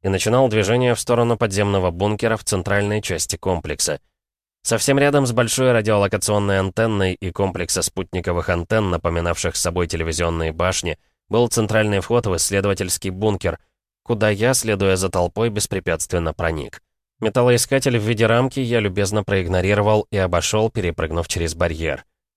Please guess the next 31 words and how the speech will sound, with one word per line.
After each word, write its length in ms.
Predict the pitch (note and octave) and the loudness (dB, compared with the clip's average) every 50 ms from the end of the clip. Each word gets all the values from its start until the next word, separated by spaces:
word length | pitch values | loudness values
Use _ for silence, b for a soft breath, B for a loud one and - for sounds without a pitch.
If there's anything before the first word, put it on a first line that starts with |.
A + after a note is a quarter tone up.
| _ _ _ _ _ _ _ _ _ | _ _ _ _ _ _ _ _ _
Куратор 380 | - A#2 A#2+ D3 D#3 E3 D3 C3 | -2 0 2 2 2 2 2 4
вёл 180 | C#3+ D3 C#3 | 6 6 6
меня 300 | C#3 C3+ B2+ C3 C#3 C#3+ C3+ | 6 4 4 4 4 2 2
через 240 | - C3+ B2 A2+ | 2 0 0 0
многочисленные 760 | A2+ A2+ A2+ G#2+ A2+ G#2 - A#2+ - A2 A2 G#2+ G#2 G2+ G2 F#2+ | 2 2 2 2 0 0 0 0 0 0 0 2 2 2 0 0
двери 300 | F2 F#2 G2+ A2+ A2+ A2+ | 0 -2 -2 0 0 -2
и 140 | - - G#2+ | -2 -2 -2
узкие 400 | G2 G2 - - - G2+ F#2 E2+ | 0 0 -2 -2 -2 -2 -2 -2
коридоры, 540 | - F2+ E2+ F2 E2 D#2+ F2+ G#2 G#2+ G2 E2+ | -2 -2 0 0 0 0 0 2 2 2 0
доведя 400 | D#2+ E2+ E2 E2 D#2+ E2 E2+ E2 | 0 -2 -4 -2 -2 -2 -2 -2
до 120 | D#2+ E2+ | 0 -2
лифта. 380 | E2+ F#2 F2+ - - - - - _ _ _ _ _ _ _ - | -2 -2 -4 -4 -6 -10 -12 -12 _ _ _ _ _ _ _ -6
Дабы 280 | - G2 F#2 F2 F#2 F#2 | -4 -2 0 0 0 0
не 100 | F#2 F2 | 0 0
палиться, 460 | - F2 E2+ F2+ G#2 G#2+ - - G#2+ | 0 0 0 0 -2 -2 -2 -2 -2
я 180 | F2+ F2 F#2 | 0 0 0
дождался 520 | F2 F2 D#2+ D#2+ D#2+ F#2 F2+ F2 - F#2 E2+ | 0 0 -2 -2 0 0 0 2 0 -2 -2
пассажиров 600 | - E2+ - - E2+ D2+ D#2 E2+ F#2 F#2+ F2 - | -2 -2 0 0 0 0 -2 -2 -2 -2 -2 -2
и 40 | F2 | -2
вошёл 360 | D#2+ D#2+ - - F2 F2 D#2+ | -2 -2 -2 -2 -2 -2 -2
внутрь. 400 | D#2+ F2 E2+ E2 - E2+ D#2 - _ _ _ _ _ _ _ _ - | -2 -2 -2 -2 -2 -4 -6 -6 _ _ _ _ _ _ _ _ -8
Погружённый 540 | - F2+ F#2+ G2 G2+ A2+ C3+ C3 B2+ B2 A2 | -6 -2 0 0 2 2 2 2 4 4 2
в 80 | F2+ | 2
многочисленные 840 | G2 G#2+ A2 G#2+ A2 G#2 - B2 - - A#2+ A2+ A2 A2 G#2+ G#2 - - | 2 0 0 0 0 0 -2 -2 -2 0 0 2 2 2 2 0 0 -2
аналитические 800 | - G2+ G2 G2 G2 G2+ F#2+ - G#2 - G2 F2+ - - G2 F#2 | -2 -2 0 0 0 0 -2 -2 -4 -4 -2 -4 -4 -4 -4 -4
данные 380 | F2 G2+ G2+ F#2+ F#2+ F#2+ F#2+ F2 | -2 0 0 0 0 0 0 -2
куратора 460 | - F#2+ F#2+ G2+ G2+ - G2+ F#2 F#2 | -2 -2 0 0 0 0 0 0 0
по 140 | - - F2+ | 0 -2 -4
системам 500 | - F#2 F2 - - G2 F2+ F2+ F2 F2 | -2 -2 -4 -2 -2 0 0 0 0 0
защиты 400 | E2 F2+ E2+ - - E2+ - F#2 | 0 -2 -2 -2 -4 -4 -4 -4
базы, 360 | E2+ F#2 G#2 A2 G#2+ G#2+ G2 | -2 0 0 0 0 -2 -4